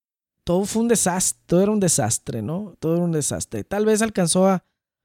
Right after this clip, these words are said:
a arreglar algunas cosas, no lo sé, ¿verdad? Pero otra vez te digo, lee la biografía, mira la película. La historia no es muy buena, ¿sí? Pensar en grande significa ingeniar soluciones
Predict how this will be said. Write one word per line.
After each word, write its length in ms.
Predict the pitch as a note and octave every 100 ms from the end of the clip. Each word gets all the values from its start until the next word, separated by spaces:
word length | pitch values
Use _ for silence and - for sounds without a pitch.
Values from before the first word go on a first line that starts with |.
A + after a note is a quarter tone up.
| _
a 100 | - D3
arreglar 340 | C#3+ D3 F#3+
algunas 320 | A3 A3+ G#3+
cosas, 200 | A#3 A#3+
no 120 | A3+ A#3
lo 120 | G#3
sé, 260 | - C3+
¿verdad? 240 | A2 C3+ D#3
Pero 320 | D#3+ C#3+ C3+ _ _ _ _ _ _ _ _
otra 240 | D#3 F3 G#3
vez 160 | B3+
te 80 | D#3
digo, 260 | D3 C3+ D#3+ _ _ _ _ _
lee 200 | - D3
la 80 | F#3
biografía, 640 | G3+ G3+ F3 A3 A3 G#3+
mira 200 | F#3+ D3
la 120 | E3+ F3+
película. 520 | G#3+ G3 G#3 G#3 G#3 _ _ _ _ _ _ _ _ _ _ _ _ _ _ _
La 120 | D3
historia 340 | C#3 - E3 E3+
no 140 | D#3
es 100 | D3
muy 140 | D#3 D3
buena, 400 | A#2 F2+ - _ _ _ _ _ _ _ -
¿sí? 280 | A2 C3+ - _ _ _ _ _ _ _ _ _ _ _ _ _ -
Pensar 320 | F#3+ F#3+ C#4
en 80 | D#4+
grande 260 | A#3 A3
significa 440 | - F3+ D#3 G#3 B3
ingeniar 540 | A#3+ F#3 E3 E3 G3
soluciones 1000 | - A3 F#3 - E3 A#2+ C3+ D#3 -